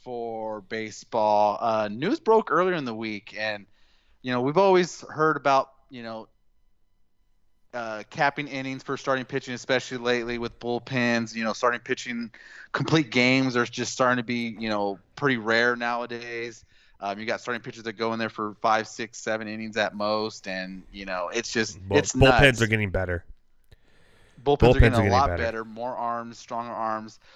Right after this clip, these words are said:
Speaker 1: So, um, you know, we saw that with Steven Strasburg when, you know, he came up. There was an innings limit that the, the Nationals put on him.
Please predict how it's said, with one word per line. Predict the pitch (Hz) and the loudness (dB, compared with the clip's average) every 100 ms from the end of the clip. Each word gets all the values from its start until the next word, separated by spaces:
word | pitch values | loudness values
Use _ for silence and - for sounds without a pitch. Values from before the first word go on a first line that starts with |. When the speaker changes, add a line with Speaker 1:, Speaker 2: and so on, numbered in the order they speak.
| _ | _
Speaker 1:
So, | - - 135 127 123 120 113 | -12 0 2 2 0 -4 -4
um, | 117 113 101 95 - _ _ _ _ _ | 0 2 2 -4 -18 _ _ _ _ _
you | 123 | -10
know, | 127 | -6
we | 135 | -6
saw | - 143 | 0 4
that | 131 | 4
with | 117 110 | 2 -6
Steven | - 135 123 | -12 -10 -10
Strasburg | - 123 117 113 120 117 117 | -2 2 2 0 -4 -4 -4
when, | 113 110 104 | -8 -12 -10
you | |
know, | 110 104 | -10 -8
he | 120 | -10
came | 107 120 110 | -8 -6 -2
up. | 113 110 110 | 2 2 0
There | 107 107 | -6 -4
was | 107 | -4
an | |
innings | - 117 113 110 104 | -8 -6 -4 -6 -4
limit | 110 110 107 | -2 0 0
that | 110 - | 0 0
the, | 101 98 95 - _ _ _ _ | 0 0 -2 -8 _ _ _ _
the | 117 | 0
Nationals | 131 123 123 127 - | 4 4 2 -4 -12
put | - 123 | -6 0
on | 113 117 | 0 -2
him. | 117 113 | -6 -10